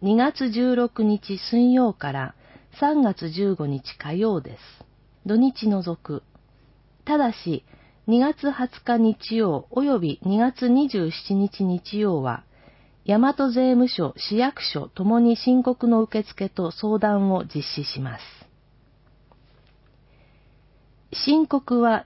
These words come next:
自書申告で。税務署では自書申告を推進しています。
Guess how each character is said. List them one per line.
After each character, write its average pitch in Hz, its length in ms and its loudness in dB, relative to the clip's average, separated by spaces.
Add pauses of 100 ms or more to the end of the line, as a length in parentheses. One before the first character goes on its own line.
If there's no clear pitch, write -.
自 208 160 -4
書 285 140 -2
申 285 300 2
告 - 280 -10
で。 117 220 -10 (2000)
税 285 260 2
務 339 140 2
署 240 200 0
で 170 100 2
は 143 300 -2
自 185 160 -4
書 294 160 -2
申 339 260 0
告 165 300 -4
を 151 80 -2
推 208 260 -2
進 196 280 0
し - 120 -12
て - 80 -6
い 160 140 -2
ま 143 180 -6
す。 - 60 -16